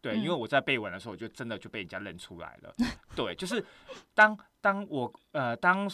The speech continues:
Speaker 1: 两个人的时候是一件事情，当，但是当有第三个人，哦，这个人他可能也在等待，然后也，也有可能是路过。嗯，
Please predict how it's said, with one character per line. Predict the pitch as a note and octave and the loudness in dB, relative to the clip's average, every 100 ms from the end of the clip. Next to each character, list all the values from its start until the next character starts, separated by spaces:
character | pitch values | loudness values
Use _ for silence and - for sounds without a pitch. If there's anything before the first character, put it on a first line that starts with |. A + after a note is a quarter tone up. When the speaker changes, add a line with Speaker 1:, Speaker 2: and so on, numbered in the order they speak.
| - | -6
Speaker 1:
两 | E3 A#2+ G#2+ | 0 0 2
个 | C#3 | -2
人 | G#2+ F#2 | -2 -6
的 | G2+ | -10
时 | - | -6
候 | C3+ | -6
是 | C3 F3 | -4 -6
一 | G#2+ | -6
件 | - A2+ | -8 -10
事 | - A#2 | -10 -12
情， | G2+ | -4
当， | F3 E3+ - | -2 -2 -4
但 | F#3+ F3 | -4 -4
是 | F3 | 0
当 | F3+ F3+ | 0 0
有 | D3+ F#2 | -4 -6
第 | - C#3+ | -4 -4
三 | - C3+ C3 | 0 0 0
个 | B2 F#2+ | -2 -4
人， | F2+ D2 - _ _ - | -6 -12 -18 _ _ -6
哦， | G2 - _ _ | -6 -8 _ _
这 | A#3+ | -2
个 | A3+ | 0
人 | B2+ G2+ | 0 -2
他 | G2 E3 | 4 2
可 | - A2 | 2 -8
能 | E2 E2+ - _ _ _ _ | -10 -14 -18 _ _ _ _
也 | C3 | -10
在 | - D#3 | -2 -2
等 | - F#2+ - | -2 -12 -4
待， | A2+ - _ _ _ _ _ _ _ | -4 -4 _ _ _ _ _ _ _
然 | G#2+ C3+ | -10 0
后 | D3 A#2+ - | 0 0 -6
也， | D3 B2 A#2 G2 F#2 B2+ | -10 -6 -4 -6 -12 -6
也 | B2+ | 0
有 | F3 | 0
可 | C#3 | -2
能 | F2+ | -10
是 | - | -10
路 | G#2+ B2+ F#2 _ | -8 -8 -8 _
过。 | C3 D#2 - _ _ - - | -12 -12 -16 _ _ -20 -12
嗯， | B2+ B2 B2 | -8 -6 -8